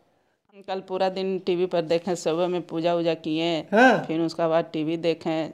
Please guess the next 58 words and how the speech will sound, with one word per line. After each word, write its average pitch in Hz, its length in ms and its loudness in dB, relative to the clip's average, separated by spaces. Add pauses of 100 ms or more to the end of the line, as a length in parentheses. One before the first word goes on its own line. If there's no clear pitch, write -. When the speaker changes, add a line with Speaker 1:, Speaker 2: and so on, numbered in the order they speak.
(180)
Speaker 1:
जब 147 160 -8
सफल 175 400 0
हुआ, 175 200 2
तो 165 120 0
खुशी 165 360 -6
से 165 160 -6
सब 165 240 -4
कोई 156 380 -4
झूम 160 340 -6
उठे 160 220 -6
Speaker 2:
झूम 196 180 2
Speaker 1:
कि - 80 -6
Speaker 2:
उठे। - 360 -18 (380)
अंठानवे 196 400 12
का 302 80 12
तो 294 120 12
मेरा 320 240 12
जन्म, 269 200 12
मतलब 254 280 12
कि 285 60 10
पच्चीस 285 440 12
छब्बीस 277 300 12
साल 311 120 12
मैक्सिमम 269 420 12
उम्र 285 160 12
हुआ 285 160 12
होगा 285 140 12
सुधांशु 254 280 10
Speaker 1:
हाँ, 180 140 8
Speaker 2:
का। 170 60 4
Speaker 1:
हाँ, 165 300 4 (120)
हो 175 60 0
ही 190 180 2
रहा 165 220 0
है, 147 160 -4
पच्चीस 156 280 -8
छब्बीस 156 320 -6
साल 151 280 -6
हो 151 180 -8
रहा 151 200 -14
है। 156 80 -20 (160)
यही 220 140 -10
मोहल्ला 240 360 4
में 240 120 2
तीनों 240 360 2
स्कूल 208 300 2
है, 220 160 6
बचपन 196 400 2
से 208 120 -6
सातवां 202 400 0
तक 220 160 -2
पढ़ाए 208 300 4
हैं 254 200 -2 (180)
Speaker 2:
हाँ। 220 180 2
Speaker 1:
सरकारी 190 500 4
स्कूल 202 200 -4
में, 196 160 -4
फिर 180 240 -2